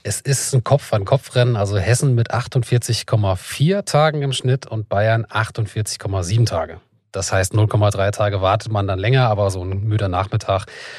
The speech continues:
das kann man den Bayern schon mal verzeihen. Also im Endeffekt sind sie ja fast gleich auf. Aber gut, die Hessen sind halt auch flott, was die Steuererklärung angeht.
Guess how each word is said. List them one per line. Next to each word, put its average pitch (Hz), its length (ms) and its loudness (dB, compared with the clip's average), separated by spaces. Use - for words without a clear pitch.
das 98 140 -4
kann 98 120 -4
man 95 100 0
den 95 100 -2
Bayern 95 260 0
schon - 120 -8
mal 95 80 -2
verzeihen. 92 420 -4
Also 87 160 -4
im 85 60 -6
Endeffekt 92 340 -4
sind 117 120 2
sie 110 100 4
ja 95 80 4
fast 104 260 0
gleich 92 300 -4
auf. 113 240 0
Aber 87 160 -4
gut, 113 180 -2
die 92 80 -2
Hessen 101 240 2
sind 98 160 2
halt 95 140 2
auch 87 240 -4
flott, - 480 -4
was 90 160 -4
die 95 80 -8
Steuererklärung 87 580 -6
angeht. 82 380 -12